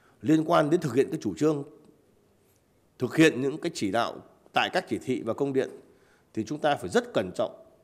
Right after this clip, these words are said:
rất cẩn trọng, tránh cái gì đó mà nó nhạy cảm, tránh cái gì đó mà nó ảnh hưởng đến cái lợi ích chung của quốc gia, thì chúng ta phải lường đoán khi chúng ta ban hành các văn bản.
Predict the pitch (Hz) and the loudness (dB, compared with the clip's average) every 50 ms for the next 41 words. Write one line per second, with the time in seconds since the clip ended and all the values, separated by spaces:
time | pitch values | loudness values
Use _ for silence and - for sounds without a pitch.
0 | _ _ - 180 190 - 90 85 80 - 82 - - - _ _ _ _ _ - | _ _ -6 -6 -6 -6 -8 -10 -10 -10 -12 -12 -14 -18 _ _ _ _ _ 2
1 | 151 180 226 254 254 185 147 147 131 120 120 117 143 202 214 160 123 123 120 113 | 4 4 4 2 -2 0 2 2 2 4 4 4 4 4 2 0 0 0 0 0
2 | 107 117 135 160 160 156 135 120 - - 113 87 73 78 - 135 156 208 208 156 | 0 0 -2 0 2 2 2 2 0 0 -2 -2 -4 -6 -4 -4 -2 -2 -2 0
3 | 143 123 110 113 117 - 196 156 127 131 160 143 143 135 110 123 135 104 85 90 | 0 2 2 2 0 0 0 -2 -2 -2 0 0 0 2 4 6 4 4 4 0
4 | 107 147 180 180 156 143 156 143 - - - - - - - - 226 202 180 - | -2 -2 -2 -4 -4 -2 -2 0 0 -2 -4 -6 -10 -6 -4 -2 -2 -2 -2 -4
5 | - 85 82 120 143 147 139 135 131 - - - - - _ _ _ _ _ _ | -8 -8 -8 -6 -2 -2 -2 -2 -2 -6 -12 -20 -20 -20 _ _ _ _ _ _
6 | - 104 95 131 131 - 147 131 117 - - 82 87 113 123 120 110 107 113 147 | -10 -8 -6 -6 -2 0 2 2 2 0 -4 -2 0 2 2 2 2 2 0 0
7 | 185 - - 151 135 135 139 139 135 127 127 127 123 110 107 95 - 123 123 117 | 0 -2 -4 -4 -4 -4 -6 -4 -4 -2 0 -2 -2 -2 -6 -8 -6 -6 -6 -6
8 | 110 107 87 80 | -6 -6 -8 -8